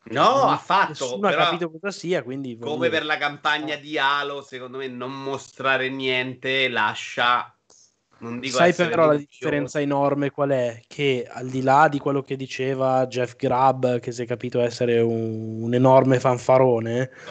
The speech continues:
Speaker 1: No.
Speaker 2: eh, eh? Non ho capito.
Speaker 1: Grubb è terribile.
Speaker 2: Appunto, ti sto dicendo, al di
Speaker 1: Esatto.
Speaker 2: là delle, delle sparate di Grubb che valgono veramente oramai, spero, sempre meno,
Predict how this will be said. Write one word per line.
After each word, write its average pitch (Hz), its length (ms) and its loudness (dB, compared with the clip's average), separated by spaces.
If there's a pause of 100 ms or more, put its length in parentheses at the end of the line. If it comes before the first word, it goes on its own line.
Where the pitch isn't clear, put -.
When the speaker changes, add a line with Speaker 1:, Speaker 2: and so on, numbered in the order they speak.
(360)
Speaker 1:
No. 151 80 -4
Speaker 2:
eh, 135 180 0 (720)
eh? 143 320 6
Non 147 60 -10
ho 135 40 -6
capito. 127 360 -8 (200)
Speaker 1:
Grubb 110 320 -8
è 104 80 -12
terribile. 92 560 -18 (440)
Speaker 2:
Appunto, 127 460 0
ti 123 140 -16
sto 127 100 -6
dicendo, 127 360 -2
al - 60 -4
di 123 60 -4
Speaker 1:
Esatto. 156 160 6
Speaker 2:
là 190 80 6
delle, 156 180 4
delle 139 200 -6
sparate 143 480 0
di 135 100 -8
Grubb 143 560 2
che 135 460 -4
valgono 135 540 -2
veramente 127 600 0
oramai, 127 400 2 (120)
spero, - 460 -2
sempre 127 360 2
meno, 131 500 4